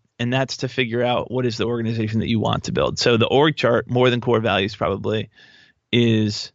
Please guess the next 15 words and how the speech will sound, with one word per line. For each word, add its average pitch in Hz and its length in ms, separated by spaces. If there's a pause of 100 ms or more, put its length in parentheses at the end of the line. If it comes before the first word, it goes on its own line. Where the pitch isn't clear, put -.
(340)
aspirational. 98 840 (200)
Where 127 240
are 131 60
we 127 120
trying 101 440
to 110 120
go, 95 420 (460)
um, 92 440
with 117 140
this 110 160
organization? 107 540
What's 120 240
the 120 100
role 123 220
that, 107 180